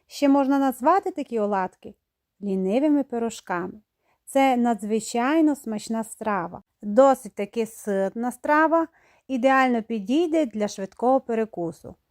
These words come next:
Готується дуже просто, швиденько, і всі інгредієнти для цієї страви в нас є практично кожного дня. Тому запрошую, давайте готувати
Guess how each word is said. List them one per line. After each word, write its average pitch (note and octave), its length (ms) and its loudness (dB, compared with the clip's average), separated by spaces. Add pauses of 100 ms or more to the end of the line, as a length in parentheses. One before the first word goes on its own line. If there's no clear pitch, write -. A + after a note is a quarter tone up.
(300)
Готується C4 680 2
дуже A3 340 0
просто, D#4 520 2
швиденько, G#3+ 920 -2 (500)
і C#4+ 100 2
всі D4 240 2
інгредієнти G#3+ 840 0
для C#4+ 160 0
цієї D#4 260 0
страви D4 520 2
в A3+ 160 -4
нас A3+ 300 -4
є B3+ 220 0
практично A#3+ 600 -8
кожного G3+ 480 -6
дня. F#3+ 280 -12 (500)
Тому C4 320 4
запрошую, D#4 760 0
давайте A#3 480 2
готувати A#3 760 -2